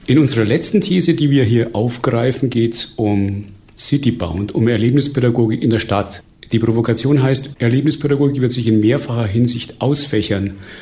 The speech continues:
Wird sie urbaner? Citybound hat sich ja so als Erlebnispädagogik in der Stadt nicht unbedingt durchsetzen können. Die Story-Dealer sind also auch nur so eine kleine Nische.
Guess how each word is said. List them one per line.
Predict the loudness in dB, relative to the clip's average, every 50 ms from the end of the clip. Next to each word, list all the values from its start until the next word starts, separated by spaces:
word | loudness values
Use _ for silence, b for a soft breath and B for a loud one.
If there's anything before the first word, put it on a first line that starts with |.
| B B B B
Wird | -2 2 2 2 2 2
sie | 0 -2 -2 -2 -2 -4 -4 -2
urbaner? | -2 -2 -2 -2 -2 -4 -4 -2 -2 0 0 0 0 -2 -2 -4 -6 -10 -16 -20 -20 _ _ -8
Citybound | -6 -4 -4 -2 -2 -2 -2 0 0 0 0 0
hat | 0 -2 -2
sich | -2 -4 -4 -2
ja | 0 0 0 0 0 -2 -4 -8 -16 -20 -20 -20 -16
so | -10 -8 -6 -4
als | -4 -4 -4 -4 -4 -4 -6 -8 -10 -12 -16 -18 -18 -20 -10 -6
Erlebnispädagogik | -4 -2 0 2 2 0 0 0 0 0 0 2 0 0 0 0
in | -2
der | -2 -4
Stadt | -4 -4 -4 -4 0
nicht | 0 -2 0 0
unbedingt | 0 0 2 2 2 2 0 0 -2
durchsetzen | -2 -4 -2 -2 -2 -2 0 -2 -2
können. | -2 -2 0 2 2 2 2 2 0 B B B B B B B B B -8 -2
Die | -2 -2
Story-Dealer | -2 -2 -2 0 0 2 2 2 0 0 0 -2 0 2 2 2 2
sind | 2 0 0 0
also | 0 -2 -2
auch | -2 -2 0 0
nur | 2 2 2 0
so | 0 0
eine | 0 0
kleine | 0 -2 -2 0 2 2 2 2 2 0 -2
Nische. | -2 0 2 4 4 4 4 2 2 2 4 4 4 2